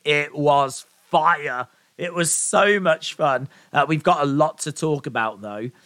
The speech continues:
Uh, we started with Bray. Bray was saying how he's basically sorry, uh, for what he did to the cameraman last week. The cameraman didn't deserve that.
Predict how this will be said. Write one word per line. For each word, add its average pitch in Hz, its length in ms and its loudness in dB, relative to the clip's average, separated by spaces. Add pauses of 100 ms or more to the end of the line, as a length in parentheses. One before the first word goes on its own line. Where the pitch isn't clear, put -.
(120)
Uh, 156 160 2
we 185 140 2
started 208 480 0
with 165 240 -10
Bray. 151 520 -6 (200)
Bray 190 240 2
was 175 220 -6
saying 170 380 -4
how 151 420 -2
he's 139 320 -8
basically 127 420 -4
sorry, 123 680 -2 (280)
uh, 127 180 2
for - 140 -8
what 143 160 0
he 143 80 -6
did 135 220 -2
to 127 100 -8
the 123 80 -8
cameraman 139 560 -4
last 135 320 -6
week. 139 240 -8
The 123 80 -18
cameraman 139 500 -4
didn't 131 240 -10
deserve 131 640 0
that. 143 380 0